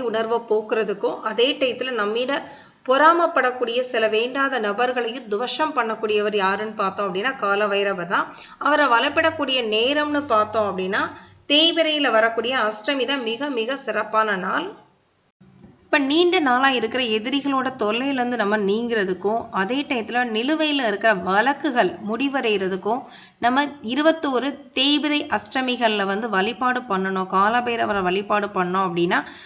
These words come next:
அந்த பிரச்சனைகள்ல இருந்து நம்மளால எளிதா விடுபட முடியும்.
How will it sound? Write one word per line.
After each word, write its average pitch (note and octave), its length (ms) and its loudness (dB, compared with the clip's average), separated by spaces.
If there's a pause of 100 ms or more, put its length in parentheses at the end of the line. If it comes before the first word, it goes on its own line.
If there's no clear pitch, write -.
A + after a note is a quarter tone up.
(140)
அந்த C4+ 320 4
பிரச்சனைகள்ல B3 720 2
இருந்து A3+ 280 2
நம்மளால G#3 440 2
எளிதா C4 400 0
விடுபட G#3 420 0
முடியும். F#3 460 -2